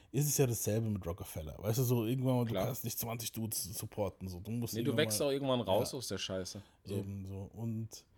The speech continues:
Speaker 1: ja. Aber
Speaker 2: Ist
Speaker 1: auf
Speaker 2: auch
Speaker 1: jeden
Speaker 2: dieses
Speaker 1: Fall
Speaker 2: Vaterding, schätze ich. Wenn du, wenn du mal genau guckst,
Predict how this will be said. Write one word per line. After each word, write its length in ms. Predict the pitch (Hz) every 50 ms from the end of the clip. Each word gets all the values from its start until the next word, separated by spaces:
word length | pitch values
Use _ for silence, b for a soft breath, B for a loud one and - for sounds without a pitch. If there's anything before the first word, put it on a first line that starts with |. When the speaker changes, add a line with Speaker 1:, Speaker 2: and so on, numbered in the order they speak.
| b b b b - -
Speaker 1:
ja. 260 | 101 104 101 95 - - b b b b b b b -
Aber 80 | 127 147
Speaker 2:
Ist 40 | 170
Speaker 1:
auf 60 | 185 160
Speaker 2:
auch 60 | 160
Speaker 1:
jeden 100 | 185 175
Speaker 2:
dieses 260 | 160 156 147 170 139 -
Speaker 1:
Fall 140 | - 135 131
Speaker 2:
Vaterding, 380 | 135 - 143 120 117 117 113
schätze 340 | 110 - 113 101 98 - 107
ich. 160 | 101 - - - - - - 107 - - - 80 - - - _ - - - _ _
Wenn 300 | 123 120 117 131 135 135
du, 260 | 139 135 131 127 - -
wenn 120 | 113 127 131
du 60 | 127
mal 140 | 127 127 123
genau 240 | 127 131 139 139 139
guckst, 420 | - - 175 185 - - - -